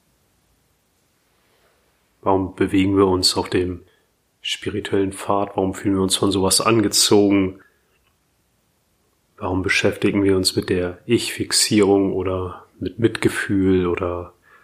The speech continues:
Weisheitslernen und so weiter? Und ich schaue das heute mal von der anderen Seite an.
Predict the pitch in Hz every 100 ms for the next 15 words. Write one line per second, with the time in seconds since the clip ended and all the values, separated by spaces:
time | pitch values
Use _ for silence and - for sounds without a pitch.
0 | _ _ _ _ _ _ _ _ _ -
1 | 95 - 101 90 - - 92 92 92 92
2 | 135 127 104 90 95 127 135 147 _ _
3 | _ _ _ _ _ _ _ _ _ _
4 | _ _ _ _ _ _ _ _ _ _
5 | _ _ _ _ _ _ _ _ _ _
6 | _ _ _ _ _ - 113 104 95 -
7 | - - _ _ _ _ _ _ _ _
8 | _ _ _ _ _ _ _ _ - 95
9 | - - - _ _ _ _ _ _ _
10 | _ - - 101 98 - - 104 104 104
11 | - 98 - 113 120 104 101 98 98 -
12 | 101 107 131 151